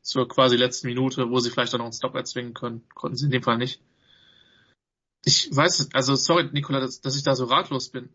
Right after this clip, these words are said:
Es ist unterhaltsam, es ist jede Woche garantiert, dass gescored wird. Dass Campbell, den man ja als so ein, ähm, wie Tough Guy Mentalität, also wie gesagt, für mich, also ich finde, er macht da insgesamt einen guten Job.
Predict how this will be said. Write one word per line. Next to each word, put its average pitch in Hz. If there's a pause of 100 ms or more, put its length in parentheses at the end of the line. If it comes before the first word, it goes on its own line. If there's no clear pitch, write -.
(120)
Es 139
ist 147
unterhaltsam, 165
es -
ist -
jede 147
Woche 143
garantiert, 131
dass -
gescored 127
wird. 202 (680)
Dass 143
Campbell, 160
den 147
man 147
ja 139
als 143
so 131
ein, 131 (320)
ähm, 135 (260)
wie 131
Tough 151
Guy 160 (280)
Mentalität, 147
also 131 (140)
wie 139
gesagt, 160 (680)
für 147
mich, 147
also 139 (840)
ich -
finde, 175
er 156
macht 147
da 143
insgesamt 147
einen 135
guten 160
Job. 190